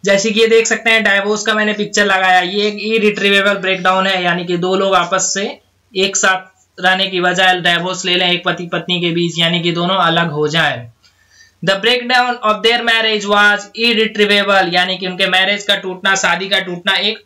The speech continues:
असुधार्य था, यानी कि जिसको जोड़ना फिर मुश्किल था। After money is transferred out of the U S A, it is practically irretrievable, यानी कि एक बार पैसा अगर यूएसए से बाहर आ गया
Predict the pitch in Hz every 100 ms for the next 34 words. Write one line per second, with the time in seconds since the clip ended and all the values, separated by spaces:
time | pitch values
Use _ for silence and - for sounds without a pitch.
0 | 185 202 - 180 180 180 185 185 180 175
1 | 170 175 170 165 165 - 175 165 170 165
2 | 175 185 226 - _ _ _ _ _ 160
3 | 175 - 202 185 175 170 143 127 _ _
4 | _ _ _ - 208 220 240 233 233 240
5 | 240 233 233 214 - 220 220 196 247 254
6 | 240 233 208 214 202 208 202 196 196 -
7 | 202 190 208 202 208 196 208 202 196 185
8 | 185 175 165 165 160 165 165 - 196 196
9 | 196 202 190 180 190 185 190 185 185 185
10 | 190 185 175 170 175 175 170 175 170 135